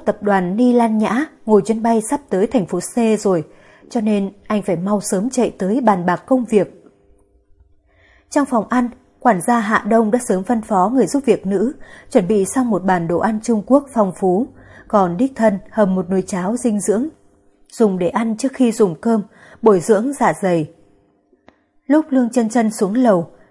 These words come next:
nhìn thấy ác ma đã mặc âu phục cùng giày tây chỉnh tề rồi,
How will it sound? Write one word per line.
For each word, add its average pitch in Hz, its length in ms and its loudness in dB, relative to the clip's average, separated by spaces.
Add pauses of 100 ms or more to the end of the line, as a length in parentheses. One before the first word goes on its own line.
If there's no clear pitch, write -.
nhìn 220 140 2
thấy 240 100 0
ác 277 220 0
ma 233 220 2
đã 247 140 -2
mặc 220 200 2
âu 262 140 4
phục 202 340 0
cùng 180 200 0
giày 180 220 2
tây 226 320 0
chỉnh 175 220 0
tề 180 180 -2
rồi, 165 340 -2